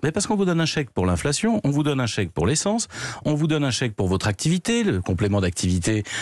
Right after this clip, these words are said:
euh, et cetera. Mais attendez, dans quel pays sommes-nous ? On prend beaucoup d'impôts, le pays le plus imposé du monde, et comme c'est trop d'impôts, on vous rend des chèques. C'est peut-être plus simple de baisser les impôts, non ? C'est peut-être plus logique, c'est peut-être plus intelligent. Euh, moi, je propose sur l'essence, par exemple, qu'au lieu de rendre un chèque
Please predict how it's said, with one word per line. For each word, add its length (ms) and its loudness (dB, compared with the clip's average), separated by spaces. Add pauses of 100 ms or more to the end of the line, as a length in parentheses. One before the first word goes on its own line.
(140)
euh, 160 0
et 80 -4
cetera. 380 -2 (160)
Mais 200 0
attendez, 300 -2 (540)
dans 140 2
quel 200 -2
pays 200 0
sommes-nous ? 340 0 (600)
On 100 2
prend 260 0
beaucoup 400 0
d'impôts, 400 0 (260)
le 120 0
pays 180 0
le 80 0
plus 220 0
imposé 320 0
du 100 0
monde, 240 0 (400)
et 80 -2
comme 180 0
c'est 160 -2
trop 220 0
d'impôts, 420 0
on 60 0
vous 140 0
rend 100 0
des 140 0
chèques. 360 -6 (200)
C'est 160 -2
peut-être 200 -2
plus 120 0
simple 160 0
de 80 0
baisser 180 0
les 100 2
impôts, 280 0
non ? 140 0
C'est 120 -2
peut-être 220 -4
plus 100 -2
logique, 300 0
c'est 100 -4
peut-être 180 -4
plus 140 0
intelligent. 420 0 (440)
Euh, 240 -2
moi, 160 0
je 80 -6
propose 340 -2 (260)
sur 160 -2
l'essence, 320 0
par 200 -2
exemple, 360 -2
qu'au 140 -2
lieu 140 0
de 40 -4
rendre 200 0
un 80 0
chèque 260 -4